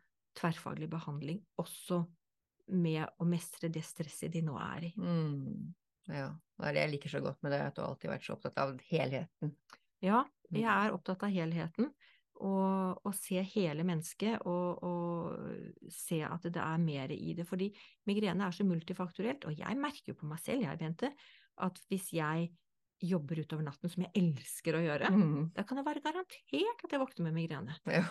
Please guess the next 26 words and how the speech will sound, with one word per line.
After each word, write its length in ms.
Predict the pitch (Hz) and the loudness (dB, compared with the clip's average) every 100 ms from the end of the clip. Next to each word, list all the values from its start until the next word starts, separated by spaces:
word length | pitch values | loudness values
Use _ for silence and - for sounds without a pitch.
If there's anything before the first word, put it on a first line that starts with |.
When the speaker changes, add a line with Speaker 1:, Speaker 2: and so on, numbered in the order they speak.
| - | 0
Speaker 1:
Jeg 140 | - | 0
tar 260 | - 196 220 | 4 6 6
en 80 | 262 | 4
kalkulert 540 | 277 262 285 247 220 | 4 4 8 8 8
risiko, 380 | 226 190 170 370 | 4 6 6 6
Speaker 2:
<laughs> 320 | 202 208 - | 6 4 4
Speaker 1:
men 80 | 185 | 4
jeg 140 | 220 226 | 6 10
nyter 640 | 220 220 208 214 - 269 | 12 10 10 6 4 2
når 120 | 202 | 4
det 60 | 185 | 2
er 100 | 180 | 0
helt 260 | 254 285 285 | 4 4 4
stille 240 | - 233 | 2 2
på 120 | 226 220 | 2 0
telefonen, 640 | 226 226 226 208 220 240 - - - | 2 2 4 6 8 6 2 -10 -20
kommer 240 | - 202 202 | 2 6 6
ikke 160 | 208 208 | 6 4
inn 80 | 208 | 4
flere 280 | 202 185 | 2 4
mailer, 560 | 196 202 175 170 190 196 | 4 6 4 4 4 2
ikke 200 | 202 - 190 | -2 -4 -2
flere 120 | 190 | 0
distraksjoner, 680 | 180 170 190 185 185 175 208 | 0 -2 -4 -2 0 2 2
jeg 120 | 185 | 2
kan 100 | 175 | 0